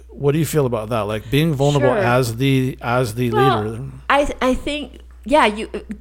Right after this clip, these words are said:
Speaker 2: definitely you wanna have confidence in your leader, but I think courage is acting even with your fear, not despite it. I find leaders even more inspiring who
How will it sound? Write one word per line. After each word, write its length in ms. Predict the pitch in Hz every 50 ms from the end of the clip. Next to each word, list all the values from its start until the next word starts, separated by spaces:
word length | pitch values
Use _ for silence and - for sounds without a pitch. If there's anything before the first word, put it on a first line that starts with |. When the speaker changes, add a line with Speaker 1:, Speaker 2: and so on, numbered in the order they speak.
| - -
Speaker 2:
definitely 400 | - 277 294 - 349 339 311 277
you 100 | 247 240
wanna 380 | 220 214 226 226 202 196 - - -
have 220 | 196 196 190 196
confidence 600 | - - 180 170 165 - 262 208 190 160 - - -
in 120 | 170 165
your 120 | 165 165 165
leader, 460 | 165 156 151 151 151 151 175 202 220 - - - - - - - - - - - - - - - - - - - - - - - -
but 100 | 190 214
I 100 | 214 214
think 220 | 214 226 220 - -
courage 640 | - - 240 233 233 226 220 208 202 185 185 - - -
is 240 | 160 180 180 170 - - -
acting 720 | 170 175 185 190 - - 196 180 180 175 175 170 165 - - - - - - - - - - - - -
even 460 | 190 196 185 185 180 180 170 - - -
with 360 | 180 165 180 185 226 - - -
your 120 | 170 156
fear, 400 | - - - 165 147 143 151 151
not 200 | - 160 - -
despite 460 | 170 160 - - - 180 180 190 160
it. 100 | 143 - -
I 160 | - 165 202 254
find 300 | - - 214 196 185 185
leaders 340 | 175 165 165 165 160 -
even 360 | - 185 175 170 165 160 160 156
more 300 | 165 175 190 208 214 208
inspiring 840 | 185 170 170 - - 156 151 151 151 151 151 151 151 151 156 156 - - - 175
who 200 | 185 175 175